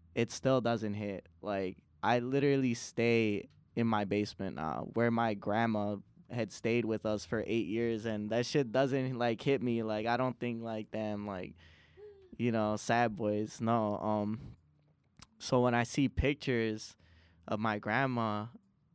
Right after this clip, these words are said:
it's just kinda like I haven't seen her for a long time, you know what I'm saying? Like, it doesn't feel like she's gone. It feels like,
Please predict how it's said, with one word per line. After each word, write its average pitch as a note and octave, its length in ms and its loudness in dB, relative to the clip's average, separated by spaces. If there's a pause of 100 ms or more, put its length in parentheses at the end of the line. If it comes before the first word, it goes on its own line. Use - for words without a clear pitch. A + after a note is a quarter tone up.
(600)
it's A2+ 220 -2
just - 220 -2
kinda C3+ 320 2
like A2 460 -4 (1080)
I A2 120 4
haven't A#2+ 380 2
seen A#2 320 0
her G#2 220 0
for G#2 180 -2
a G#2 100 0
long G#2+ 300 -2
time, A2 400 -2
you A#2 80 -2
know A2 160 2
what A2 100 2
I'm G#2+ 140 0
saying? A#2 480 -2 (460)
Like, A2+ 260 2
it A#2 160 -2
doesn't C3+ 300 6
feel B2 320 2
like A#2 240 0
she's A2 320 -6
gone. A2+ 340 2
It A#2 120 2
feels A2 440 0
like, G#2+ 300 -2